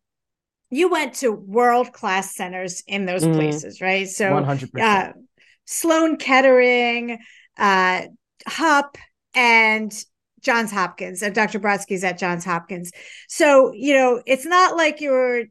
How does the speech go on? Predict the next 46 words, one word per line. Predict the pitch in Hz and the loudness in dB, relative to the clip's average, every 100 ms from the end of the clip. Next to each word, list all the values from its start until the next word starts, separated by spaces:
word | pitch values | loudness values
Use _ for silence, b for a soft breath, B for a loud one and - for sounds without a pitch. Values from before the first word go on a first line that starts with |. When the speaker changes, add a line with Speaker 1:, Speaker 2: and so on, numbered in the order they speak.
| - | -6
Speaker 1:
kind | 285 | -6
of | 247 202 | -6 -4
dancing | 262 254 240 233 | -4 -4 -8 -10
around, | 233 233 226 | -6 -6 -6
"Let's | 226 226 | -8 -6
see | 254 | -6
if | 247 | -6
we | 214 | -8
could | 214 | -4
do | 226 | -4
this | 208 202 | -4 -4
in | 208 | -6
our | 185 185 | -6 -4
backyard," | 185 180 180 190 180 | -2 -4 -4 -6 -6
kind | 180 185 | -6 -8
of | 175 | -6
thing. | 180 170 | -4 -4
You | 185 | -4
were | 196 | -8
prepared | 190 220 208 254 269 254 254 | -6 -8 -6 0 2 2 0
to | |
go | 226 214 208 | -4 -2 -2
wherever | 202 196 196 262 285 254 285 294 - | -2 -2 -2 2 2 4 4 2 2
<laughs> | |
you | 359 339 | 0 2
had | 294 262 | 2 0
to | 262 | 0
go | 226 190 214 | 2 2 2
to | 208 | 0
get | 185 208 | 0 2
the | |
Speaker 2:
<laughs> | 175 | 0
Yeah. | |
Speaker 1:
best | - 214 208 - | 0 -4 -4 -2
treatment, | 247 202 196 190 | -2 -2 -8 -6
right? | 208 220 247 B B | -2 0 -2 B B
Speaker 2:
Mm-hmm. | 135 127 131 123 | -6 -4 -6 -4
Speaker 1:
Um, | 277 277 277 262 247 _ b b - | 0 2 2 -2 -12 _ b b -6
and | 370 | 0
then, | 427 453 427 - - _ | 2 2 0 -6 -12 _
you | 349 | 0
know, | 349 | 0
I, | 311 349 359 359 - _ _ _ _ _ - | 2 2 2 -2 -8 _ _ _ _ _ -4
I | 311 370 359 | 0 0 0
was | 247 294 302 254 233 226 - - _ _ _ - | -6 -8 -4 -4 -4 -8 -18 -20 _ _ _ -6
in | 269 247 226 214 208 | -4 -2 -2 -4 -10